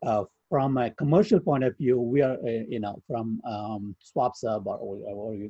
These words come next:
right now being, uh, labeled as O T C, uh, digital,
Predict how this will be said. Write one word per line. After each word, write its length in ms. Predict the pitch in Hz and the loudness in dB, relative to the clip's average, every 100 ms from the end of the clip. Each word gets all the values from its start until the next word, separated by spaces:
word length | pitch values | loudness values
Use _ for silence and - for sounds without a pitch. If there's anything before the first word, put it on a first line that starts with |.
| - | -6
right 260 | 110 107 113 | -4 -4 -4
now 220 | 110 101 101 | -4 -4 -6
being, 260 | 104 104 110 - _ _ _ - | -8 -8 -10 -14 _ _ _ -4
uh, 60 | 104 | -2
labeled 380 | 107 117 107 | 0 0 0
as 160 | 104 - | -2 -2
O 120 | 127 | -4
T 120 | 113 113 | -4 -6
C, 380 | 127 107 101 - - | -6 -6 -6 -12 -8
uh, 120 | 107 101 | -4 -2
digital, 600 | 107 185 160 147 131 | -2 0 2 2 0